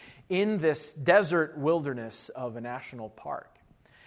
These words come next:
And they th-, thought for sure they were dead. During the crash, all their safety gear and supplies had flown from the plane, and it was no-, nothing was in reach, and they were trapped inside. They couldn't get out.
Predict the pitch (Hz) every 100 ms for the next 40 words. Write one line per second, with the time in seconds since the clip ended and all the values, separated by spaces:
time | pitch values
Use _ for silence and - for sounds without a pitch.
0 | - - _ - 170 175 170 139 180 185
1 | 226 - - 202 180 180 160 - 214 208
2 | 147 135 139 143 143 139 131 120 117 117
3 | 147 170 160 - 151 143 135 - 147 170
4 | 175 156 143 139 135 - 175 180 175 151
5 | 143 151 151 131 131 - 147 147 147 143
6 | 135 107 - 143 156 147 127 113 - 147
7 | 147 147 147 127 113 127 120 123 131 156
8 | 156 165 - 160 131 123 127 170 185 -
9 | - - - - 117 127 170 160 - 160
10 | 143 - 123 - 113 110 107 104 127 120
11 | 107 98 92